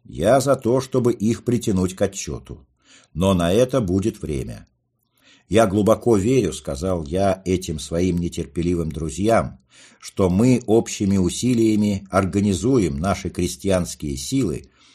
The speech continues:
на более прочных основаниях и изгоним немецко-австрийские контрреволюционные армии вместе с их ставленником гетманом Скоропадским.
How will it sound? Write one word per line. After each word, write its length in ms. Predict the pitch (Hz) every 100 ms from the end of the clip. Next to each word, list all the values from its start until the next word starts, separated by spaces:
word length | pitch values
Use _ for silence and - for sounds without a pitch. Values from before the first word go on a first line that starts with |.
| _
на 160 | 82 101
более 440 | 92 123 98 85
прочных 520 | - 95 107 - 87 95
основаниях 800 | - 104 107 78 60 - _ _ _ - - -
и 300 | 127 131 127
изгоним 680 | 117 107 143 117 71 - -
немецко-австрийские 1400 | 80 87 104 98 - 90 82 - 104 98 - 95 85 80 -
контрреволюционные 1200 | 95 95 95 90 87 85 - 98 92 80 73 69
армии 600 | 95 113 107 107 104 104 _ - _ -
вместе 520 | 85 123 135 - 123
с 120 | -
их 180 | 127 -
ставленником 920 | - 120 123 117 117 117 113 107 101 -
гетманом 540 | 73 113 101 104 98
Скоропадским. 880 | - 98 98 76 69 - - -